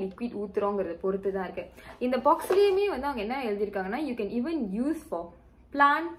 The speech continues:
watering. So இதுல வந்து நம்ம தண்ணி, சாதாரண தண்ணி, இல்லைன்னா, ஆ, செடிகளுக்காக வந்து fertili-, fertilizer mix பண்ண தண்ணி, nutrition mix பண்ண தண்ணியை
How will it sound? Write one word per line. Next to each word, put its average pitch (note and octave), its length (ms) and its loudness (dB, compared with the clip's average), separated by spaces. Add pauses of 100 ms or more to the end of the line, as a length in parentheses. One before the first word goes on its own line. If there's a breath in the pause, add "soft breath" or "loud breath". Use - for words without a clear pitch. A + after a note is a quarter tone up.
(140)
watering. G3 460 2 (420 loud breath)
So F4+ 60 -2 (100)
இதுல C#4+ 260 0
வந்து E4 220 2
நம்ம F#3+ 180 2 (340)
தண்ணி, D#4 260 2 (180)
சாதாரண C4+ 340 0 (120)
தண்ணி, A#3 280 -2 (140)
இல்லைன்னா, G#3 260 0 (480 loud breath)
ஆ, F#3+ 40 2 (280)
செடிகளுக்காக C#4+ 640 -2
வந்து B3 220 -2
fertili-, C4+ 360 0 (140)
fertilizer C#4 640 0
mix A#3 240 -8
பண்ண G#3 240 -2 (100)
தண்ணி, G#3+ 320 -2 (180)
nutrition C#4+ 500 -4
mix B3 200 -8
பண்ண G3 160 -4 (120)
தண்ணியை B3+ 340 -2